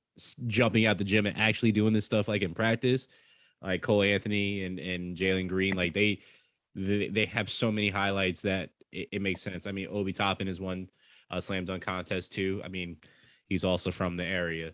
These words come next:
Um, so, I mean, that just jumping out the gym is great, but I mean, I think we all have been robbed of not ever seeing LeBron in a dunk contest, right? Um, there's definitely other people in the league right now that got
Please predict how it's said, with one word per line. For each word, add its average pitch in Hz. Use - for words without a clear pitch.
Um, 87
so, 92
I 120
mean, 107
that 110
just 131
jumping 123
out 113
the 110
gym 107
is 87
great, 104
but 101
I 85
mean, 98
I 107
think 104
we 107
all 104
have 95
been 92
robbed 92
of 87
not 92
ever 95
seeing 90
LeBron 87
in 87
a 82
dunk 82
contest, 82
right? 87
Um, 82
there's 92
definitely 104
other 104
people 95
in 92
the 92
league 95
right 90
now 90
that 90
got 90